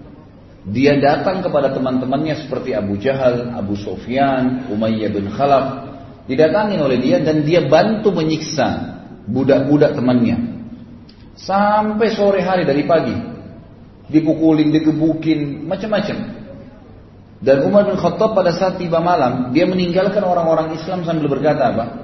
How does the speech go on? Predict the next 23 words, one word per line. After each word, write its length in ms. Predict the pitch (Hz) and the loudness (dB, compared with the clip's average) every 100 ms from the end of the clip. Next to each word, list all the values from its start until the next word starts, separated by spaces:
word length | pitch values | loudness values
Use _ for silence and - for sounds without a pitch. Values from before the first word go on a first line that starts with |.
| - - - - - - - - - - - | -16 -20 -20 -20 -20 -20 -20 -20 -20 -20 0
"Kalau 240 | 139 156 | 2 4
bukan 320 | 170 196 202 185 | 2 0 0 -2
karena 160 | 170 | -4
malam, 380 | 175 202 160 127 127 131 | 0 2 2 2 0 -2
saya 240 | - 180 | 0 2
tidak 160 | 185 170 | 2 2
berhenti 340 | 160 196 180 151 | 4 2 2 0
menyiksamu." 720 | 139 127 131 110 - - - - - - - - - - - - - - - - - - | 0 -2 -2 -2 -2 -6 -10 -14 -16 -20 -20 -20 -20 -20 -20 -20 -20 -20 -20 -20 -20 -12
Bencinya 560 | 98 160 160 240 240 208 | -4 -2 -2 -4 -2 -2
luar 240 | 196 165 | 0 -2
biasa 360 | 165 160 - - - - - - - - - - - - - - - - - - - | -2 -4 -6 -10 -12 -14 -18 -20 -20 -20 -20 -20 -20 -20 -20 -20 -20 -20 -20 -20 -10
dengan 320 | 131 156 156 | -4 0 0
agama 320 | 147 143 139 | 0 0 2
Allah 200 | 151 147 123 | 2 2 2
Subhanahu 400 | 117 120 123 113 | -4 -2 0 0
wa 40 | 113 | -2
taala. 320 | 117 101 90 - - - - - - - - - - - 85 | -4 -6 -8 -12 -16 -18 -20 -20 -20 -20 -20 -20 -20 -20 -8
Ganas 560 | 113 160 185 190 - | -2 0 2 0 0
luar 240 | 185 170 151 | 2 2 4
biasa 400 | 156 165 160 139 | 4 2 2 0
terhadap 340 | 127 127 127 131 | 0 2 0 2
orang-orang 400 | 127 127 123 123 | 2 2 2 -2
Islam. 340 | 123 127 123 | -4 -2 -2